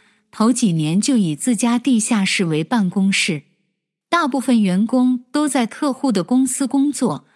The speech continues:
他不需要额外的空间。因着行政支出和水电、房租等间接成本都保持在最小额度，营运一开始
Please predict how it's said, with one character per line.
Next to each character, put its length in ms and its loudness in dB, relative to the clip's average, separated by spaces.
他 140 -4
不 180 -2
需 160 0
要 200 2
额 220 0
外 200 0
的 120 0
空 280 0
间。 340 0
因 200 2
着 140 2
行 280 0
政 220 2
支 180 0
出 260 -2
和 200 -2
水 260 -4
电、 380 -4
房 240 2
租 200 -2
等 240 -2
间 240 2
接 160 0
成 340 -2
本 280 -4
都 160 -2
保 240 -2
持 220 -6
在 200 0
最 220 0
小 280 -4
额 200 -8
度， 320 -4
营 200 4
运 180 4
一 140 2
开 280 -2
始 380 -4